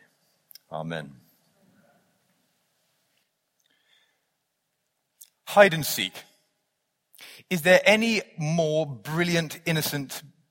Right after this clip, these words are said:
simple childhood game than hide and seek? You know,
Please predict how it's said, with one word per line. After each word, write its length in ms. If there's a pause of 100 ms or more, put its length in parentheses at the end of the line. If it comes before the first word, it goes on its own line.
(160)
simple 580
childhood 480
game 220
than 80
hide 300
and 120
seek? 360 (220)
You 80
know, 160